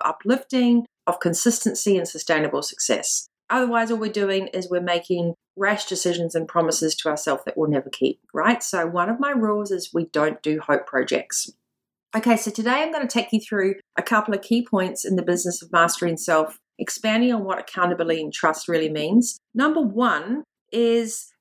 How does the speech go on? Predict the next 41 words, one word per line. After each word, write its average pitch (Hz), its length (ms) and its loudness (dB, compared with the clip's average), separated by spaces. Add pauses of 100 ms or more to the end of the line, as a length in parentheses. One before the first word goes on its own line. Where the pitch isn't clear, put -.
(160)
that 208 340 0
you 233 140 2
really 302 420 0
never 247 360 4
need 220 220 0
to 190 100 -8
sell 240 680 0
anything 175 640 0 (160)
that's - 220 2
in 190 100 -4
true 185 240 -2
alignment. 170 340 -2
What 311 140 2
a 427 80 -4
foreign 196 800 -2
concept. - 760 0 (220)
No 277 400 2 (160)
selling 226 640 0
required. 202 760 -2 (360)
Ooh, 320 380 4
God, 233 120 0
well, 208 80 -4
that's 262 140 -4
gonna 269 220 0
challenge 180 340 -2
a 175 80 -2
few 175 240 0
myths 165 400 0
in 165 80 -4
there 160 200 0
as 170 120 -6
well 180 180 0
and 185 120 -4
things 175 180 -2
that 180 160 -4
we've 170 140 -6
been 175 180 2
brought 170 220 0
up - 160 0
to - 100 -10
believe. 160 460 0